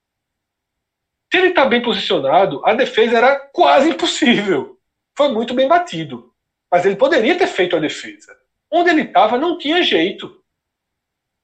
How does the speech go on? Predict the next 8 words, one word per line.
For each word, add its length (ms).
Tá? 320
Ele 160
joga 340
um 120
passinho 380
ali 120
na 140
frente 680